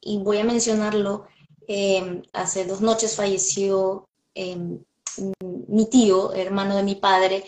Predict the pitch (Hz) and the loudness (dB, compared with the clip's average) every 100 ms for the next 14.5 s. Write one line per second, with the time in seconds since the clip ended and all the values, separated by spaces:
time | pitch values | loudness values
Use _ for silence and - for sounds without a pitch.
0 | - - - 208 - 202 - 226 220 202 | -14 -10 -2 -2 0 -4 0 0 0 0
1 | 196 196 196 190 190 196 190 - _ 185 | 0 0 0 -2 -2 -6 -10 -18 _ 2
2 | 202 196 190 185 185 - 185 185 175 202 | 4 4 2 0 -2 -4 -6 -6 -4 -2
3 | 185 165 170 202 180 175 175 185 190 190 | -2 -4 -8 -10 -10 -8 -4 -2 -2 -4
4 | - - - - _ _ 214 196 185 175 | -10 -16 -20 -20 _ _ 4 6 6 4
5 | 175 - _ 220 214 208 202 196 196 214 | 0 -4 _ 2 4 4 2 0 2 4
6 | 220 220 269 254 254 254 247 214 - 196 | 4 4 2 4 4 4 2 0 0 0
7 | 196 214 220 233 247 - _ 226 202 240 | 2 2 2 0 -2 -10 _ -2 2 2
8 | 247 220 247 240 208 - 185 190 202 196 | 2 4 4 4 2 -2 -6 -4 0 0
9 | 180 180 - _ - 214 233 233 214 202 | 0 -4 -8 _ -2 2 2 2 0 0
10 | 190 - - _ _ - 220 220 196 - | 0 -2 -8 _ _ 4 4 4 0 0
11 | 202 190 202 202 190 180 185 185 175 170 | 0 0 0 0 0 0 2 2 0 -4
12 | - _ - 190 196 202 208 202 180 190 | -8 _ -4 2 2 2 -4 -6 -4 -2
13 | 196 208 220 214 233 226 208 175 175 175 | 0 2 0 0 0 2 0 -2 -2 -2
14 | 180 170 180 170 | -2 -2 -2 -2